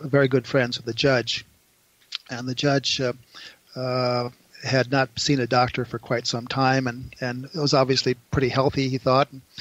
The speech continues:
doing okay. And Rich one night had a, uh, is a, had a busy schedule during the day and had a very vivid dream. And, uh, he dreamed that the judge had, uh, had died,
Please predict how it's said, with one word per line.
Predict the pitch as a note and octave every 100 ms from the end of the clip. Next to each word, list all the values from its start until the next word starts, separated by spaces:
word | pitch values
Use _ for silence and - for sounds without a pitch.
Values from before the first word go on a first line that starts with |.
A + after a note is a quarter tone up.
| -
doing | - C#3+
okay. | C3+ B2+ C3+
And | C3+ C3+
Rich | D3 E3+ -
one | C#3+ C#3
night | C3+ C#3
had | A#2+ B2+
a, | A#2+ - - - - _ -
uh, | B2 A#2+ B2 -
is | D3+ C3+
a, | B2+ C#3+
had | C#3
a | B2+
busy | D3 C3
schedule | - D3 C3+
during | C3+ B2
the |
day | A#2+ C3+ C3+ C3+ _ - - -
and | B2+
had | B2+
a | A#2+
very | B2+ D#3
vivid | C#3 B2 C#3+ B2+
dream. | B2 C3+ B2+ A#2 A#2 G2+ - _
And, | C3 C3 B2+ B2+ B2+
uh, | A#2+ A#2+ - - -
he | - C3
dreamed | C3+ D3 D3+
that | C3
the | A#2+
judge | A2+ C#3 C3+ B2+ - -
had, | - A#2 A2+ - -
uh, | B2+ A2+ A2+ -
had | B2+ A#2
died, | B2+ C3+ A2+ A#2